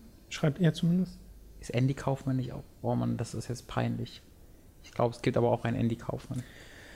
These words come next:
Speaker 1: Äh, machen wir doch einfach weiter.
Speaker 2: Mach mal weiter. Ich
Speaker 1: Äh,
Speaker 2: hab
Speaker 1: nehmen
Speaker 2: nichts,
Speaker 1: diese
Speaker 2: ich hab nichts
Speaker 1: Empfehlung,
Speaker 2: dazu gesagt.
Speaker 1: nehmen diese Empfehlung sehr gerne an.
Speaker 2: Dankeschön.
Speaker 1: Meint Fxzk,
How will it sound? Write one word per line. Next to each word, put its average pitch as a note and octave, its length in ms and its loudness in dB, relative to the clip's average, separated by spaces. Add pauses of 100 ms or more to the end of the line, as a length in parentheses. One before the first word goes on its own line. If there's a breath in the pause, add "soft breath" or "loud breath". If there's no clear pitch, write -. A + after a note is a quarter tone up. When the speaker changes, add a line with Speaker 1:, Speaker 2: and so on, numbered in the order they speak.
(800 loud breath)
Speaker 1:
Äh, G3 160 8
machen G3 240 8
wir G#3+ 60 8
doch G#3 120 4
einfach G#3+ 260 4
weiter. A#3+ 120 6
Speaker 2:
Mach - 100 4
mal G#3+ 160 8
weiter. C4 260 6
Ich G3+ 120 8
Speaker 1:
Äh, - 20 8
Speaker 2:
hab F3+ 80 8
Speaker 1:
nehmen F#3 280 8
Speaker 2:
nichts, - 20 -
Speaker 1:
diese G3 180 8
Speaker 2:
ich - 20 6
hab G3 100 6
nichts C#3 160 6
Speaker 1:
Empfehlung, G3 200 8
Speaker 2:
dazu E3+ 240 4
gesagt. C#3 500 4
Speaker 1:
nehmen F#3+ 220 8
diese F#3+ 180 8
Empfehlung F#3 380 6
sehr F3+ 120 6
gerne F3+ 200 8
an. D3+ 160 8
Speaker 2:
Dankeschön. B2 460 2 (560 loud breath)
Speaker 1:
Meint G3+ 600 6 (1200)
Fxzk, - 1400 0